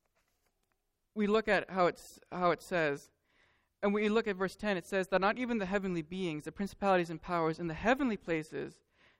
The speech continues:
knew how God was going to accomplish this, how God was going to bring the Gentiles about. But from the beginning, it says in verse nine,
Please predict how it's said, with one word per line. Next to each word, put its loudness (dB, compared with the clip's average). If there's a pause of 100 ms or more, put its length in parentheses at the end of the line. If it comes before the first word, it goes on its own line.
knew 6
how 2
God 4
was 0
going -2
to -2
accomplish -4
this, -16
how 0
God 0
was -2
going -6
to -12
bring -6
the -4
Gentiles -8
about. -2 (1900)
But 0
from 0
the 0
beginning, 0
it -4
says 0
in -6
verse -4
nine, -2